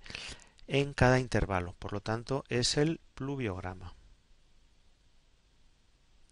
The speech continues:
La representación gráfica la tienen en la gráfica de la derecha. Observen el bloque central con la mayor precipitación,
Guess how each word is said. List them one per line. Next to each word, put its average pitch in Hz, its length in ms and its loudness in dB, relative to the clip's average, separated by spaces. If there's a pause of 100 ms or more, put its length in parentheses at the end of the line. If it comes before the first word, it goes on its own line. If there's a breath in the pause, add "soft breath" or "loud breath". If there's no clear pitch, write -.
(840 loud breath)
La 107 360 4
representación 104 680 -2
gráfica 151 540 0 (540)
la 110 200 -8
tienen 110 520 -4
en 104 100 -4
la 98 100 -2
gráfica 101 400 2
de 95 80 2
la 101 100 4
derecha. 156 480 4 (1000 loud breath)
Observen 107 880 0
el 95 600 -4 (200)
bloque 113 260 0
central 147 640 6 (880 loud breath)
con 120 160 0
la 120 80 2
mayor 107 480 -2
precipitación, 123 1000 -6